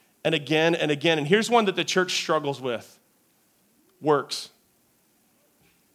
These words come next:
We go on missions trips. We try to help people. We try to do good things. And we get a good feeling about doing that.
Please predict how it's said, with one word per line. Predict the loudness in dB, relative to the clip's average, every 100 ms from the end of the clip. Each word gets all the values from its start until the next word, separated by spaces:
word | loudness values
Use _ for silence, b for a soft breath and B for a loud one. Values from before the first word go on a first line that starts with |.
| _ _ _ _ _ _ _ _ _
We | -10
go | 0 2
on | 4
missions | 0 -2 -4
trips. | 0 -2 -2 -8 -10 _ _ _ _ _ _ _ _ _ _ _ _
We | -8
try | 0 0
to | 2
help | 0 0
people. | -4 -2 0 0 -6 _ _ _ _ _ _ _ _
We | -8
try | 0 2
to | 2
do | 0 -4
good | 2 2 2
things. | -2 0 0 0 -2 -8 _ _ _ _ _ _ _ _ _ _ _ -6
And | -2
we | 2
get | 2
a | 2
good | 0 -2 0
feeling | -2 0 2 2
about | 2 0 0
doing | -2 -2 -4
that. | -8 -10